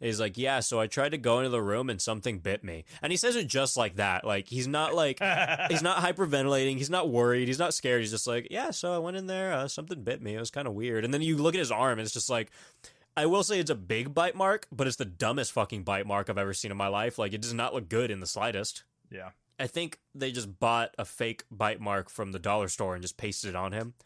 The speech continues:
Speaker 1: Yeah, just slapped it right on. Rub it in a little bit.
Speaker 2: <laughs>
Speaker 1: There you go. Let's go shoot a fucking ten million dollar movie.
Speaker 2: Yep.
Speaker 1: You fucking kidding me, dude? Who is the
Speaker 2: Well
Speaker 1: fucking makeup artist?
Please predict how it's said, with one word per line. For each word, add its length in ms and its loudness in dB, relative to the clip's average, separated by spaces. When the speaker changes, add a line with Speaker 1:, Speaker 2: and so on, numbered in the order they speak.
Speaker 1:
Yeah, 220 2
just 220 -2
slapped 360 0
it 120 4
right 200 4
on. 360 0
Rub 260 4
it 60 4
in 100 4
a 80 2
little 160 4
bit. 260 2
Speaker 2:
<laughs> 200 -16
Speaker 1:
There 320 0
you 140 2
go. 360 4
Let's 180 0
go 160 4
shoot 280 2
a 60 2
fucking 500 0
ten 240 0
million 320 2
dollar 240 4
movie. 420 -2
Speaker 2:
Yep. 100 -10
Speaker 1:
You 100 -8
fucking 400 0
kidding 340 -2
me, 120 -2
dude? 240 2
Who 120 6
is 120 4
the 120 -4
Speaker 2:
Well 120 6
Speaker 1:
fucking 240 0
makeup 340 0
artist? 540 2